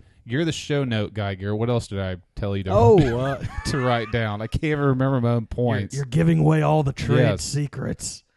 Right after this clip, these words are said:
Speaker 2: Um, uh, you got, oh, we, we wanted to talk about, um, Ready Player One.
Speaker 1: Yeah, so it has been announced, too, that,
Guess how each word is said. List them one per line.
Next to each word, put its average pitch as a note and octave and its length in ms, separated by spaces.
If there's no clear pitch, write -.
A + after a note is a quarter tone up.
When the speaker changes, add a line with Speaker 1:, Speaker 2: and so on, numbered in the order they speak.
Speaker 2:
Um, C#3+ 440
uh, C3 240
you C3+ 180
got, D#3+ 300
oh, D#3+ 160
we, E3 180
we D#3+ 140
wanted F#3 260
to - 80
talk E3 120
about, D#3 340
um, C3+ 380
Ready D3 180
Player D3 280
One. A#2 260
Speaker 1:
Yeah, A#3+ 240
so D3+ 440
it E3 260
has E3+ 180
been D3+ 160
announced, C3+ 480
too, B2+ 240
that, G#2 260